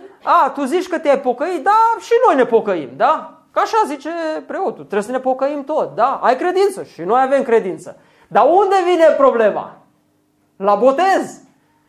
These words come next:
N-are nimeni treabă că, „A, te-ai pocăit, ai crezut-o”, dar când vine botezul, sună, nu face, plânge, mai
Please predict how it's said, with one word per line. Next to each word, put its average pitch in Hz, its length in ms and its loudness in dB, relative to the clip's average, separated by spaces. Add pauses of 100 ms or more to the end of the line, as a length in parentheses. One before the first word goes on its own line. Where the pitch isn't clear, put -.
(580)
N-are 392 260 0
nimeni 415 320 0
treabă 359 260 2
că, 294 160 4 (180)
„A, 330 40 0
te-ai 339 200 -4
pocăit, 359 520 -4
ai 311 140 2
crezut-o”, 311 380 -6
dar 214 260 -4
când 359 320 2
vine 359 220 2
botezul, 285 580 -2
sună, 392 720 2
nu 427 640 2
face, 381 400 2
plânge, 330 920 0 (640)
mai 403 160 4